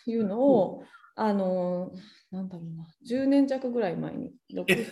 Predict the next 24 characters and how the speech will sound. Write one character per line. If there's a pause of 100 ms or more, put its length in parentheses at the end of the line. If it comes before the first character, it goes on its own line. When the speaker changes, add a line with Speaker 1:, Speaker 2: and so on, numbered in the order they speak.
Speaker 2:
そ
ん
な
に
か
ん-、
Speaker 1:
八
年
前。
Speaker 2:
海
外
に
出
て
る
人
多
い
ん
で
す
か？ (1400)
Speaker 1:
う
ち